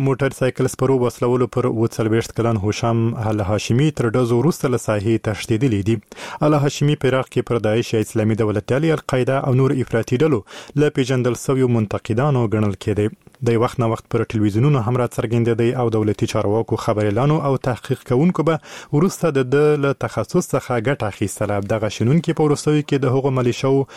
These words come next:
د ځواک پر ضد چې ایران ملاتړ کوي او د عراق په سیاسي مشرتابه کې د اداري فساد پر ضد هم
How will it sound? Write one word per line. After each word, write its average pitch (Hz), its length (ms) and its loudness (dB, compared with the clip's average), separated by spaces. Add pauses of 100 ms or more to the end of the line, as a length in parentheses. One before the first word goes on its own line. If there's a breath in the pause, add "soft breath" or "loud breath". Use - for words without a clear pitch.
(240 loud breath)
د 123 180 2
ځواک 131 320 0
پر 127 80 2
ضد 120 220 0
چې - 60 -8
ایران 117 300 2
ملاتړ 104 420 0
کوي 160 160 2 (100)
او 139 80 2
د 127 120 0
عراق 135 320 -2
په 123 160 2
سیاسي 117 320 0
مشرتابه 120 460 0
کې 117 180 -2 (560 loud breath)
د 147 40 2 (120)
اداري 147 240 0
فساد 139 500 0 (140)
پر 113 120 0 (100)
ضد 143 200 -2
هم 117 160 0